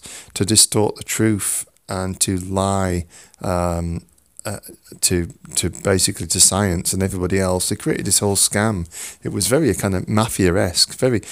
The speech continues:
they spent millions and millions of pounds marketing it as well, to say that people with M E and C F S, it was all in their heads, and they just needed C B T.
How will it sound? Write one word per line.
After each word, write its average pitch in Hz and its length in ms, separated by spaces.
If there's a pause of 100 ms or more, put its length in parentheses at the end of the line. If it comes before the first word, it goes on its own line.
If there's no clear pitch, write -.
(160)
they 143 60
spent 113 280
millions 104 480
and 85 100
millions 104 360
of 87 100
pounds 113 360
marketing 98 580
it - 80
as 98 100
well, 98 340 (380)
to - 60
say 98 140
that - 140
people 127 260
with 104 220
M 98 180
E 101 180
and 87 200
C 101 140
F 92 200
S, 92 240
it - 80
was 87 160
all 95 200
in 85 100
their 85 80
heads, 90 560 (340)
and 85 140
they 85 80
just 98 240
needed 90 300
C 87 220
B 87 180
T. 85 420